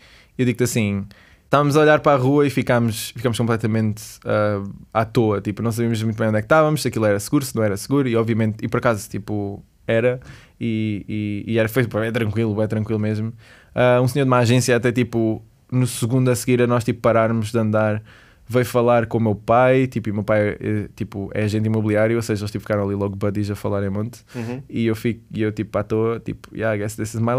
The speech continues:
Speaker 1: life now."
Speaker 2: Uhum.
Speaker 1: <laughs> Mas, mas, yeah, assim, acho que há sempre essa experiência, esse pequeno, tipo, não é trauma, porque não é, ti-, assim tão dramático, mas,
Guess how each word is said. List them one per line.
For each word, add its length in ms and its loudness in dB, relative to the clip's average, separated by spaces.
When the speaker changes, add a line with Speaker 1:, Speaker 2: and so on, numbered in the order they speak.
Speaker 1:
life 180 -2
now." 160 0
Speaker 2:
Uhum. 400 2
Speaker 1:
<laughs> 400 -4
Mas, 340 0
mas, 140 4
yeah, 180 6
assim, 160 2
acho 160 6
que 60 2
há 60 4
sempre 260 4
essa 140 2
experiência, 360 2
esse 160 -2
pequeno, 320 0
tipo, 280 -6
não 80 4
é 40 4
trauma, 560 2
porque 160 -4
não 60 6
é, 40 4
ti-, 240 0
assim 220 4
tão 180 4
dramático, 640 0
mas, 480 2